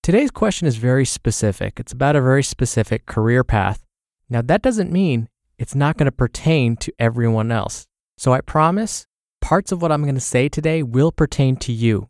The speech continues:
no matter where you are in your education or your career path.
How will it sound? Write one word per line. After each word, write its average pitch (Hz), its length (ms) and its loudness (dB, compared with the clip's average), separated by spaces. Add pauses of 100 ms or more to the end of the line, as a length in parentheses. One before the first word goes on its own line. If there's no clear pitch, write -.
no 113 80 -4
matter 107 260 0
where 127 300 0
you 156 220 0
are 131 340 4 (300)
in 107 120 2
your 95 140 -2
education 123 960 0
or 107 120 2
your 98 140 -2
career 120 400 -4
path. 135 480 -2